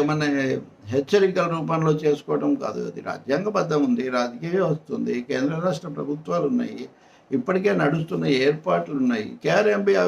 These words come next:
విషయంలో కొన్ని సందర్భాల్లో రాష్ట్ర ప్రభుత్వం, ఉదాహరణకి ప్రభుత్వానికి గతంలో జరిగింది సరికాదంటే వీళ్ళు ముందే దానికి సంబంధించి న్యాయస్థానానికి అప్రోచ్ కావడం, కేవీ ఎట్టు వేయడం ఇట్లాంటివి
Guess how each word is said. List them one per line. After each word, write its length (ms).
విషయంలో 420
కొన్ని 220
సందర్భాల్లో 480
రాష్ట్ర 260
ప్రభుత్వం, 360
ఉదాహరణకి 400
ప్రభుత్వానికి 600
గతంలో 380
జరిగింది 360
సరికాదంటే 640
వీళ్ళు 240
ముందే 300
దానికి 300
సంబంధించి 440
న్యాయస్థానానికి 800
అప్రోచ్ 580
కావడం, 280
కేవీ 380
ఎట్టు 220
వేయడం 300
ఇట్లాంటివి 380